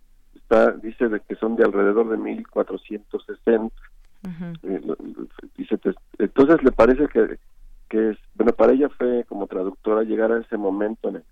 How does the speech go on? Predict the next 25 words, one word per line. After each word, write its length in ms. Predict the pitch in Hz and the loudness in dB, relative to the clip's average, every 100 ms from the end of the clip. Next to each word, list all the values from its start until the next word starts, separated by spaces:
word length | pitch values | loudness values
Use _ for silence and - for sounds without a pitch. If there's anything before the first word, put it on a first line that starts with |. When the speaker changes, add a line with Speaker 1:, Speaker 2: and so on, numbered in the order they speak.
| _ | _
Speaker 1:
que 120 | - - _ _ - | -18 -18 _ _ -16
como 240 | - 90 - - _ | -8 -8 -8 -20 _
dos 260 | 110 113 - | 4 4 0
vías, 300 | 226 - - _ _ _ _ _ _ _ _ - | 0 0 -2 _ _ _ _ _ _ _ _ -14
eh, 460 | 90 87 85 - - - | -10 -8 -8 -8 -10 -4
se 80 | - | -2
cruzan, 500 | - 160 - 92 80 | 2 2 4 0 4
¿no? 280 | 117 165 - - - - - _ _ - - - | 2 0 -4 -20 -20 -20 -20 _ _ -20 -20 -6
En 180 | 101 90 | -2 2
la 100 | 95 | 2
vía 200 | 110 113 - | 4 4 2
suya 280 | 120 113 107 | 2 4 4
de, 240 | 95 85 | 2 -2
de 140 | 87 95 | 0 0
amor 280 | 101 104 | 2 -2
por 220 | - 101 90 | -2 -4 -4
el, 240 | 80 - - | -6 -12 -10
por 160 | 82 - | -10 -2
Tolstoy, 580 | - 101 - - 104 | 2 2 0 -6 -4
del 160 | 95 - | -4 -4
que 100 | 95 | -4
ha 40 | |
traducido 580 | 90 92 90 - 92 90 | -2 0 -2 -4 -4 -4
ya 260 | 85 85 82 | 0 0 -2
sus, 380 | - - - | -6 -20 -20